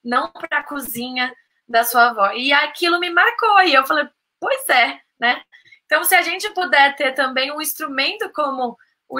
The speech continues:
o seu livro é, né, pra tratar essa, dessas questões com as crianças, é, a gente com certeza vai fazer uma diferença enorme no mundo. Então, parabéns, Ana. E, pessoal, comprem o livro.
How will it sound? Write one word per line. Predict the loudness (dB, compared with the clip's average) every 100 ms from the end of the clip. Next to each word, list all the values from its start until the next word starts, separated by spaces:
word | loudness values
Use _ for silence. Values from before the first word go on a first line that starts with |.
| -4 -2
o |
seu | 0 0
livro | 0 -2 2 4
é, | 4 2 -2 -20 _ _
né, | -2 0 0
pra | 2 4 4
tratar | 4 0 4 4 6 4
essa, | -2 -4
dessas | -4 -4 -10
questões | -10 -12 -10
com | -12
as |
crianças, | -6 -6 -6 -6
é, | -4 -4 -6 _ -8
a | -6
gente | -4 -2
com | 2
certeza | 2 4 2 4
vai | 2
fazer | 0 -4 -2
uma | -2
diferença | -4 -6 -4 -4
enorme | 4 6 6 4 -6
no | -8
mundo. | -10 -16
Então, | -8 -2 -2 -4 _ -20 0
parabéns, | 2 2 2 0 0 -2 -2
Ana. | 0 2 0 -4 _ -10
E, | 0
pessoal, | 0 4 4 4 2
comprem | 2 2 0 -2 -4 -4
o |
livro. | -4 -4 -4 -4 -4